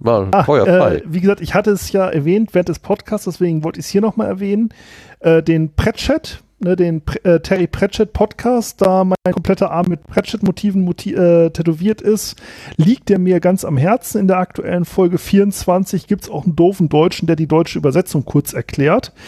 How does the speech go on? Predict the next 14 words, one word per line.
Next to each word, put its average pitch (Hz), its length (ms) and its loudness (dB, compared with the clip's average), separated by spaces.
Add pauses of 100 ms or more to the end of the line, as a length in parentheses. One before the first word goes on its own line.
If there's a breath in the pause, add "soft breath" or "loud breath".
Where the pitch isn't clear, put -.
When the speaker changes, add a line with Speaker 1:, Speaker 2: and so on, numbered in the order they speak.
(260 loud breath)
Speaker 2:
Das, - 380 -4
äh, 160 260 2
könnte 160 320 -2
euch 160 140 0
bekannt - 320 -2
vorkommen, - 340 -2
die 123 120 -6
Stimme. 156 440 0
Da 165 120 -2
bin 208 140 -8
ich - 140 -6
nämlich 156 200 -4
kurz - 240 0
aufgetaucht. - 760 -2